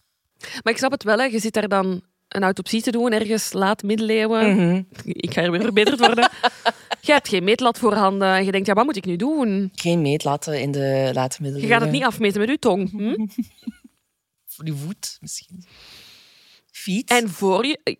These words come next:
Speaker 1: ja, maar ik vermoed wel dat <laughs> Welkom bij deze geschiedenispodcast, waarin wij samen met jullie ontdekken hoe dat terminologie is ontstaan. Nee,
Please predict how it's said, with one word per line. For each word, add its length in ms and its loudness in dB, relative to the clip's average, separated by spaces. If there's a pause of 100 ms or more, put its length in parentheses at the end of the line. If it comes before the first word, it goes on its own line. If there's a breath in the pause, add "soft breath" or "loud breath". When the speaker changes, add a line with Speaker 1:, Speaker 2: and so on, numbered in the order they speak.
Speaker 1:
ja, 200 -4
maar 140 -4
ik 120 -10
vermoed 280 -2
wel 120 0
dat 140 -2
<laughs> 1500 4
Welkom 260 4
bij 100 6
deze 200 2
geschiedenispodcast, 1040 2
waarin 280 0
wij 140 4
samen 300 6
met 160 2
jullie 240 6
ontdekken 380 2
hoe 140 6
dat 500 0
terminologie 1000 6
is 280 0 (140)
ontstaan. 440 -2 (320 loud breath)
Nee, 220 2